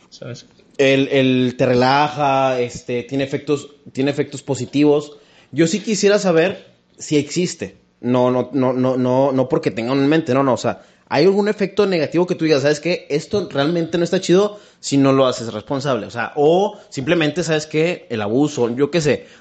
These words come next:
Speaker 2: algo que tú digas tú, yo sí consumo, tú, tú estás a pro y lo entendemos muy bien, este, pero algo que tú digas, ¿sabes qué? Esto definitivamente no lo puedo evitar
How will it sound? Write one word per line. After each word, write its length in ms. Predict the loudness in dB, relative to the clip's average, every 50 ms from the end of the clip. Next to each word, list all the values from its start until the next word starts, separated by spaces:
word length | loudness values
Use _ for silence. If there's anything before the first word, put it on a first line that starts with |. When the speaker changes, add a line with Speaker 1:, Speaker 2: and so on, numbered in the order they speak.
| _
Speaker 2:
algo 260 | -2 0 2 2 2 0
que 120 | -2 -8
tú 120 | -4 -2
digas 240 | 0 0 0 -2 -4
tú, 240 | -4 -6 -6 -6 -8 _
yo 160 | -4 -4 -2
sí 80 | -2 0
consumo, 680 | -2 -2 -2 0 -2 -2 -2 -4 -4 -8 -20 _ _ _
tú, 120 | 0 0 0
tú 80 | 0 -2
estás 140 | -2 0 0
a 120 | 0 0 0
pro 280 | 0 2 2 2 0 -4 -6
y 40 |
lo 120 | -4 -4 -4
entendemos 420 | -6 -6 -8 -6 -4 -4 -4 -2 -2
muy 140 | -2 -2
bien, 220 | -2 -2 -4 -6 -10 -14 -20 -20 -20 _ _ _ _ _ _ _
este, 580 | -4 -4 -4 -4 -6 -8 -2 0 0 0 -2 -4 -2
pero 260 | 0 2 2 2 2 2
algo 300 | 0 0 2 2 2 0
que 100 | -2 -10
tú 160 | -10 -6 -4
digas, 220 | -2 -2 -2 -4 -4
¿sabes 140 | -6 -10 -8
qué? 260 | -6 -6 -8 -6 -8 -10
Esto 240 | -10 -6 -2 0
definitivamente 680 | 0 0 0 0 -2 0 0 0 0 0 0 0 -2 0
no 60 | 2
lo 140 | 2 0 2
puedo 180 | 2 4 4 4
evitar 540 | 4 2 -2 -6 -8 -8 -8 -10 -14 -18